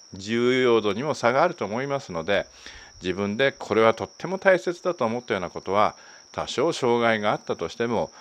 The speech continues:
もう課題がね、乗り越えるべき課題が与えられたし、与えられたとしてもですね、乗り越える、そういう意志も大事なんですね。あのー、そうですね、邪魔なエネルギーとか、壊れてしまうエネルギーとか、巡り巡ってくる時がありますけども、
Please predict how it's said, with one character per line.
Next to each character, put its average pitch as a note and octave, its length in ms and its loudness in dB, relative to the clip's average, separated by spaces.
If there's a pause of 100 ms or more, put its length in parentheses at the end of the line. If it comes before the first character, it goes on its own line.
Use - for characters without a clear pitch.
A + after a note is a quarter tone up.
(220)
も F2+ 160 -10
う - 40 -12
課 F#2+ 140 -2
題 F#2+ 340 0 (180)
が F2+ 140 -4
ね、 C#3+ 140 -2
乗 A2 120 2
り G#2+ 60 2
越 A2 140 2
え G#2 60 6
る G2+ 60 0
べ G#2 100 2
き - 40 -16
課 F#2 160 -4
題 F#2+ 160 2
が F2 100 2
与 B2+ 300 4
え - 20 2
ら F3 140 2
れ D#3 80 2
た F#2+ 140 -4
し、 - 80 -16 (160)
与 C#3+ 280 2
え - 20 2
ら D#3 120 0
れ D3+ 80 -4
た D3+ 120 -4
と G2+ 120 -8
し - 40 -14
て G3 120 -2
も F3 100 -2
で D#2 80 -6
す - 80 -16
ね、 F2+ 220 -8 (180)
乗 F#2 160 -4
り G2+ 60 -6
越 D3 160 -2
え C#3+ 100 4
る、 G2+ 180 -6 (280)
そ G2 220 -4
う C3+ 60 0
い D#3+ 120 0
う D#3 80 0
意 D3 100 -2
志 - 160 -6
も G2+ 140 -4
大 D#2+ 200 -4
事 A2+ 100 -10
な F3 140 -2
ん C3 60 -10
で F2 100 -12
す - 120 -16
ね。 C#3 160 -6 (640)
あ E2+ 140 -6
の E2 840 -6 (1500)
ー、 - 80 -20
そ G2 160 -4
う - 20 -6
で D2+ 80 -10
す - 80 -16
ね、 G2 120 -4
邪 G2+ 280 -4
魔 G2 140 -2
な F#2 120 -2
エ F#2 60 -2
ネ G2+ 140 0
ル G#2 120 -6
ギ F2 200 -6
ー - 20 -10
と - 140 -12
か、 G#2 200 2
壊 G#2 260 4
れ G#2 80 4
て G2 120 -6
し - 140 -10
ま E2+ 120 -2
う E2+ 60 -2
エ F#2 60 -4
ネ A2+ 100 -4
ル A#2 100 -4
ギ F2+ 100 -4
ー - 20 -4
と E2 160 -8
か、 F2+ 160 0
巡 F#2 240 -4
り G#2 80 -6
巡 G#2+ 200 -4
っ G#2+ 60 -6
て G#2 140 -4
く - 100 -4
る D#3+ 80 -4
時 - 240 -10
が D2+ 120 -2
あ E2 40 -4
り G2 80 -6
ま B2+ 160 -6
す - 80 -18
け E2+ 80 -10
ど D2 140 -10
も、 E2 260 -6